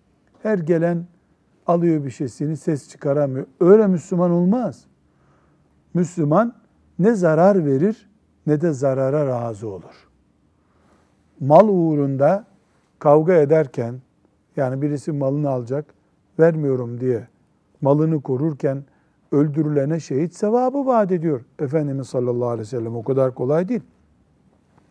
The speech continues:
Mesela birisi birisine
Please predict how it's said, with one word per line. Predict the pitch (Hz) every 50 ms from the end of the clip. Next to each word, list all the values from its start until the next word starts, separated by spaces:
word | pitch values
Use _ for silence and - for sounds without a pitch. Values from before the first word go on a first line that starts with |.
| - - - _ _ _ _ -
Mesela | 214 196 143 156 165 160 156 151 147 147 160
birisi | 202 175 170 156 - - 180 196 226 - _ _ _ _ _ _ _ _ -
birisine | 170 185 185 160 139 - - 123 113 131 165 196 214